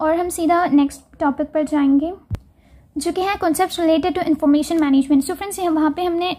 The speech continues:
बस अभी discuss किया था आईएम के बारे में, information management, उसी के related और भी ज़्यादा concepts हम अभी पढ़ने जा रहे हैं। तो आपके लिए वो जो, अ, टेन system calls है वो आसानी से आपको by heart हो जाएंगे। First है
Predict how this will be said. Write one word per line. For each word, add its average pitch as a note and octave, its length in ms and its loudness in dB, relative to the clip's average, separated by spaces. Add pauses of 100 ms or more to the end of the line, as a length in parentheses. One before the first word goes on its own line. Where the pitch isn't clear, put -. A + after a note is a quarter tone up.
बस D#4 220 2
अभी D#4 160 4
discuss D4+ 360 0
किया D4+ 180 -2
था D#4 240 0
आईएम D4 420 2
के D#4 100 2
बारे C4 220 -2
में, D4 100 4
information D4+ 440 -2
management, C#4+ 460 0 (320)
उसी F4+ 180 -2
के F#4+ 120 -4
related E4+ 300 0 (220)
और D4 120 4
भी D#4 160 2
ज़्यादा D4 240 2
concepts C#4+ 380 0
हम D4 140 6
अभी D4 160 6
पढ़ने C4+ 260 2
जा C#4 120 0
रहे C4 120 -2
हैं। D#4+ 140 -2
तो F#4 120 -10
आपके E4+ 240 -4
लिए E4+ 140 -4
वो E4 200 -2
जो, E4+ 240 -4 (300)
अ, D4+ 80 6
टेन D#4 260 0
system E4+ 320 -4
calls D4 300 0
है E4 60 -2
वो D#4 120 2
आसानी C#4+ 340 2
से D4 120 -2
आपको C#4+ 220 -2
by C4 140 -2
heart C4+ 200 -4
हो C#4 60 -2
जाएंगे। B3 300 -6 (120)
First F#4 240 -8
है F4+ 180 -4